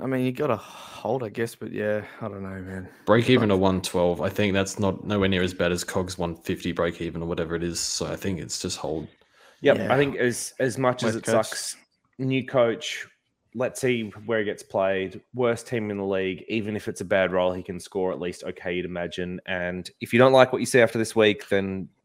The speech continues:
Speaker 3: trade full force to fix your buys. Otherwise, uh, you might, might be able to hold him.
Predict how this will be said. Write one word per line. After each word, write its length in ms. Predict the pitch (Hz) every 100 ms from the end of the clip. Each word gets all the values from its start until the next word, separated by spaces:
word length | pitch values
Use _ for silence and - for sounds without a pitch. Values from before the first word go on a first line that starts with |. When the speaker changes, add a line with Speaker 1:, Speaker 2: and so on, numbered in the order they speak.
| _
Speaker 3:
trade 540 | - 107 104 104 98
full 240 | - - 104
force 380 | - 104 98 -
to 80 |
fix 240 | - 87 -
your 80 | 80
buys. 500 | 90 87 90 - -
Otherwise, 1000 | 95 92 87 87 87 85 - - - - -
uh, 300 | 92 90 87 85
you 100 | 95
might, 200 | 92 87 -
might 280 | 110 107 -
be 80 | 101
able 100 | 87
to 80 |
hold 240 | 87 87 85
him. 180 | 85